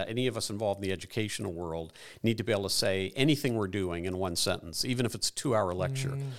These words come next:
Speaker 1: Need to be able to capture it. What's that big idea? So it started in the river
Speaker 2: Wow.
Speaker 1: in Wales and, and came to Vancouver in written form and then was published in the U S.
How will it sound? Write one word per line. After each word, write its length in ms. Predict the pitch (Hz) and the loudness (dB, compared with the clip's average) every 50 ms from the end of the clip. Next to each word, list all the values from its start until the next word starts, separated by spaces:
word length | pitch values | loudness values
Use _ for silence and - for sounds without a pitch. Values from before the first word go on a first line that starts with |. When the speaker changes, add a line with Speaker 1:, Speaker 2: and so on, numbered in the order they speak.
| - - - | -4 0 2
Speaker 1:
Need 80 | 131 | 4
to 80 | 139 143 | 4 6
be 80 | 139 131 | 6 6
able 100 | 107 101 | 4 4
to 80 | - | 2
capture 560 | - - - 135 143 143 - - - 82 71 | -2 0 4 4 4 4 2 -6 -6 -6 -8
it. 160 | 65 - - - | -8 -12 -12 -6
What's 220 | - 117 127 - | -4 -2 0 2
that 220 | - 147 117 98 110 | 4 4 4 4 2
big 160 | 123 110 113 | 0 2 2
idea? 560 | 104 95 92 82 95 107 113 98 69 67 - - - - - - - - - - | 2 2 0 -2 -2 -2 -2 -2 -4 -6 -10 -12 -16 -20 -18 -18 -18 -6 4 6
So 260 | - - 185 175 175 | 8 10 10 10 10
it 100 | 175 - | 8 6
started 420 | - - 202 233 277 277 269 233 202 | 6 6 8 8 8 6 4 4 4
in 120 | 190 180 | 6 6
the 80 | 151 139 | 6 6
river 300 | 156 170 165 156 92 71 | 6 6 6 4 0 -2
Speaker 2:
Wow. 180 | 67 - - - | -4 -2 2 6
Speaker 1:
in 180 | 139 131 120 | 6 8 8
Wales 540 | 135 143 135 123 104 - - - - - - - | 10 8 8 8 8 6 4 0 -4 -4 -2 2
and, 440 | 139 123 123 123 113 113 113 110 - - - 139 | 4 4 6 6 4 4 2 0 0 -2 0 2
and 200 | 131 120 110 - | 2 2 2 4
came 220 | - 143 139 143 135 | 8 8 8 10 8
to 80 | 131 | 6
Vancouver 840 | 127 135 120 117 113 - 147 139 131 120 117 113 107 107 104 117 - | 6 6 6 4 4 6 6 6 6 6 4 4 4 4 2 0 -2
in 160 | - 117 104 110 | -2 0 0 2
written 260 | 127 - - 120 104 | 2 0 0 -2 -4
form 540 | - - 117 98 95 92 92 92 98 98 - - | -4 -2 -2 0 0 0 0 0 -2 -2 -2 -2
and 200 | 107 101 101 98 | -2 0 0 2
then 160 | 104 107 107 | 2 2 2
was 120 | 107 95 - | 0 0 0
published 380 | - 120 110 107 98 - - | 2 2 2 2 0 -4 -4
in 80 | - 98 | -2 -2
the 80 | 101 95 | 0 0
U 180 | 98 95 90 | 2 2 0
S. 300 | 80 - - - - - | 0 0 -2 -4 -4 -6